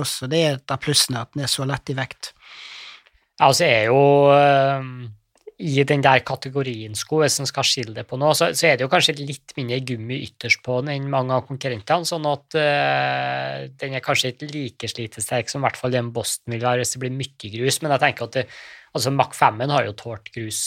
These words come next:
Speaker 2: godt, den, så jeg vil jo bli overrasket hvis den der eller, eh, vil ha noe trøbbel med det, men kanskje ikke så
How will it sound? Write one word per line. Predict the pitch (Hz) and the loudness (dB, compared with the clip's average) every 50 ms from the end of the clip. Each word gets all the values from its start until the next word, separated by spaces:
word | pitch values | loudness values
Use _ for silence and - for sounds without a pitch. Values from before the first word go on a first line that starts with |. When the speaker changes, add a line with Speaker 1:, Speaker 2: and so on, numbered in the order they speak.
| - - | -6 -6
Speaker 2:
godt, | - - 127 - - 143 | -6 -8 -8 -6 -4 -4
den, | 127 113 | -4 -2
så | - 135 | 0 -2
jeg | 131 123 120 | -2 0 0
vil | 123 | -2
jo | 123 131 | 0 2
bli | 135 123 | 2 0
overrasket | 113 107 107 104 - - - 120 | 0 -2 -4 -6 -6 -6 -4 -6
hvis | 110 - - | -6 -6 -6
den | 123 117 117 | -6 -6 -6
der | 113 110 110 | -6 -6 -6
eller, | 107 107 107 110 107 113 113 113 | -8 -8 -8 -8 -8 -8 -8 -8
eh, | 113 113 117 117 120 120 117 117 117 117 127 131 | -8 -8 -8 -10 -10 -10 -10 -10 -10 -10 -8 -6
vil | 120 113 113 | -4 -2 -2
ha | 120 117 117 | -2 -4 -4
noe | 110 - _ _ _ - - | -8 -12 _ _ _ -10 -8
trøbbel | - 131 110 107 107 120 120 117 117 | -6 -6 -8 -6 -6 -6 -6 -6 -6
med | 120 117 117 | -8 -4 -2
det, | 131 175 190 170 | 0 0 2 0
men | 156 147 135 - - - - - - - - _ | 0 -2 -4 -6 -10 -14 -18 -18 -18 -20 -4 _
kanskje | - 165 131 135 147 | 4 4 4 4 4
ikke | 135 147 156 - - | 2 2 2 2 2
så | - - - - 127 117 | 0 0 0 0 0 0